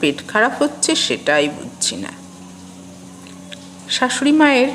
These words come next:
ঠান্ডা মাথায় দেওয়া খোঁচাটা অন্তরা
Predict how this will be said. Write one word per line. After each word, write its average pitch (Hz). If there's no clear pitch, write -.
ঠান্ডা 262
মাথায় 254
দেওয়া 180
খোঁচাটা 185
অন্তরা 185